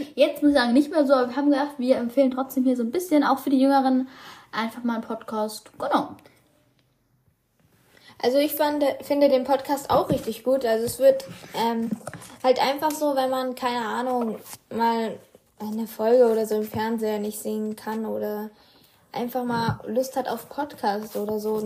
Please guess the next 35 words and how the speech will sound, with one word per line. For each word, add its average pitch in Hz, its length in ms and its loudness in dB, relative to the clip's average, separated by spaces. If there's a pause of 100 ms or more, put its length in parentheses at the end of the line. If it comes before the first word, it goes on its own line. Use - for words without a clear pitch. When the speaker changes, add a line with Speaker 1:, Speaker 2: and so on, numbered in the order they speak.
Speaker 1:
Ja, 254 240 -2
einfach 247 280 0
mal 240 240 -2
was, 233 60 2
nicht 302 160 6
was 226 180 0
anzuschauen 190 600 -6
unbedingt. 190 440 -8
Auch 247 100 -10
mal 254 140 -10
schön 240 160 -8
einfach 214 200 -8
nur 202 140 -8
zu 202 140 -8
hören. 220 80 -2 (300)
Speaker 2:
Ja, 349 80 -6
eben. 202 340 -8 (340)
Speaker 1:
Genau. 240 300 -2 (380)
Speaker 2:
Finde 320 200 -6
ich 311 80 -10
mega 254 300 0
gut. 190 300 -10 (1700)
Genau, 208 280 0
der 220 160 -4
nächste 294 320 -4
Podcast 311 580 -2
ist 240 260 -6
etwas 220 760 -6
für 214 240 -6
Leute, 247 400 2
die 220 140 -4
einfach 226 240 -6
mal 214 120 -6
runterkommen 277 720 -6
wollen. 233 480 -2